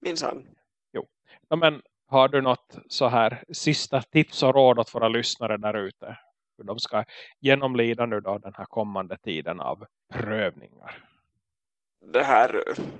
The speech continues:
Speaker 1: ja, för guds skull, eh, lyssna på verifierad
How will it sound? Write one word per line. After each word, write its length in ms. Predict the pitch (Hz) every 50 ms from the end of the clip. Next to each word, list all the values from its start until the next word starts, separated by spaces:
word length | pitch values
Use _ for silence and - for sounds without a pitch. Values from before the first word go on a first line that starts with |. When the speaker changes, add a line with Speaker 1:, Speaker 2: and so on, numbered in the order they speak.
| - _ _ _ _ _ _ _ _ _ _ _ _ _ _ _ _ _ _ _
Speaker 1:
ja, 300 | - - 151 120 87 - - - - - _ _ _ _ _ _ _ _ _ _ _ _ _ -
för 120 | - 180 160
guds 220 | 156 151 - -
skull, 300 | - - - 80 65 53
eh, 360 | 50 - 85 104 - - - - - - - _
lyssna 440 | - 180 214 233 - - - 185 170
på 340 | - - 135 131 131 - - _ _ -
verifierad 840 | 135 143 143 147 143 - 147 127 123 117 107 101 92 69 82 -